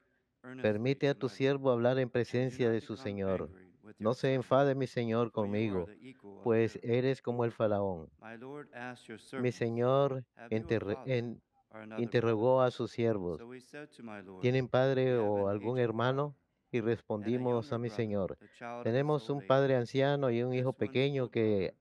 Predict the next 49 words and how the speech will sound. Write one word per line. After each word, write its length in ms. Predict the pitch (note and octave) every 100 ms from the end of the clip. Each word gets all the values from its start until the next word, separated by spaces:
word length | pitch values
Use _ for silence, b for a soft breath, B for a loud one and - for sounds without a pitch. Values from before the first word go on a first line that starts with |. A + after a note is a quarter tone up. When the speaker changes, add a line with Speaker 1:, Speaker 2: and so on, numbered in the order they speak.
| _
Speaker 1:
brother 80 | A#2
is 140 | G#2+ -
dead. 80 | F#2+
Speaker 2:
le 140 | G#2 G#2
ha 120 | B2
nacido 520 | C3 A#2 B2 C3+ B2+
en 60 | A2
la 60 |
Speaker 1:
And 80 | G2
Speaker 2:
vejez. 260 | F#2 G2+ E2+
Speaker 1:
since 340 | E3 F3 -
he 80 | D3
is 140 | C3+ -
the 160 | A2+
only 240 | A#2+ C#3 A#2
Speaker 2:
Un 80 | G2
Speaker 1:
one 100 | A#2+
Speaker 2:
hermano 300 | C#3+ C#3 D3
Speaker 1:
by 40 | C#3
that 40 |
Speaker 2:
suyo 300 | C#3 C#3+ D3
Speaker 1:
mother 40 | C3
Speaker 2:
murió 420 | A2 A2+ A2+ A2+ _ _
Speaker 1:
who 160 | A2 G#2
is 120 | F#2
Speaker 2:
y 80 | A2+
Speaker 1:
left, 120 | A2+
Speaker 2:
solo 280 | - B2+ C3
le 120 | B2+
queda 320 | A#2 B2+ B2+ A#2+
Speaker 1:
his 160 | B2+ B2
Speaker 2:
este 220 | A#2+ B2
de 60 | A2
Speaker 1:
father 40 | G#2
Speaker 2:
aquella 200 | A#2+ A2
Speaker 1:
dotes 20 |
on 40 | G#2
Speaker 2:
mujer. 280 | G2 F#2+ D2+
Speaker 1:
him." 180 | - _ _ _ _ _ _ _ _ _
Speaker 2:
Su 180 | - A2
padre 320 | A#2 B2 B2
Speaker 1:
Then 60 | A#2+
Speaker 2:
lo 40 |
Speaker 1:
you 60 | A2+
told 240 | G2+ F#2
Speaker 2:
adora. 140 | D#2+ D#2
Speaker 1:
your 100 | G#2+
servants, 640 | - B2+ G2+ F2 D2 _ _ _ _ _
Speaker 2:
Tú 60 | -